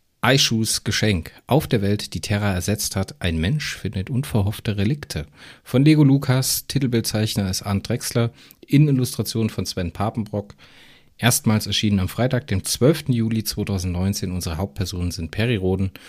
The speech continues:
Todoyu, Benuma, Sholotov Apatenga, Siat Tan,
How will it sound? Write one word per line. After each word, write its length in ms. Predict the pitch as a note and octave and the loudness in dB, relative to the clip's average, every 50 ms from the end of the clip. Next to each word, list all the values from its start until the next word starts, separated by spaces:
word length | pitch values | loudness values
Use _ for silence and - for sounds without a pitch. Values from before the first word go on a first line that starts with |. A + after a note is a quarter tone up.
| - - _ | -20 -20 _
Todoyu, 580 | - - G#2+ G2 G#2+ B2 B2 A#2 A#2 A#2 A#2 - - - - - - - - - - - - _ - - _ - | -2 0 2 4 4 6 6 6 4 4 2 -2 -6 -18 -20 -20 -20 -20 -20 -20 -20 -20 -20 _ -20 -16 _ 0
Benuma, 640 | G2+ F#2 F#2+ A2 A2+ A2+ A2+ A2 A2 A2 A2+ C#3 - - | 2 4 4 4 4 4 4 4 2 2 0 -2 -4 -4
Sholotov 540 | - - C#3 C3 C3+ - - A2+ G#2 - | -2 0 0 2 2 2 2 0 -2 -2
Apatenga, 720 | - - - - F#2+ - - G2+ F#2 F#2+ F#2 F#2 F#2 F#2 F#2 F2 - - - - | -4 -10 -6 -6 -6 -4 -2 -2 0 0 0 0 0 -2 -2 -4 -8 -16 -12 -6
Siat 520 | - G2 F#2 A2+ B2 C3 B2 - - - - | -4 -2 0 0 2 2 0 0 -4 -8 -8
Tan, 500 | - - G2 F#2+ G2 G2 G2+ G#2 - | -6 -4 -2 -2 0 -2 -2 -4 -6